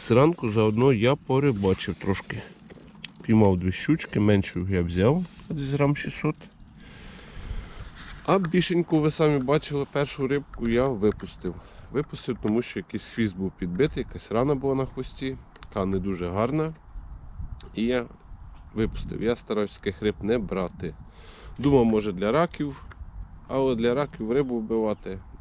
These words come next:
обійдуться. Я для раків таке, голови, кістки, таке використовую. Так що сьогодні в мене вийшла риба раки. Сьогодні в мене.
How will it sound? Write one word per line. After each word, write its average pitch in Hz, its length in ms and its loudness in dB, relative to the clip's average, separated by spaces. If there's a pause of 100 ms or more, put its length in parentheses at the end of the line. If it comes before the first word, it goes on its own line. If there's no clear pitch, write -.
обійдуться. 104 680 -2 (640)
Я 120 80 0
для 113 160 2
раків 107 340 0
таке, - 260 -8
голови, 120 460 4
кістки, - 480 -6 (200)
таке 95 160 -2
використовую. 80 720 -8 (760)
Так 131 120 -6
що 131 140 -2
сьогодні 160 520 4
в 151 40 8
мене 135 380 6
вийшла 117 560 2 (1500)
риба 120 340 8
раки. 127 400 4 (480)
Сьогодні 90 400 4
в - 20 2
мене. 85 260 2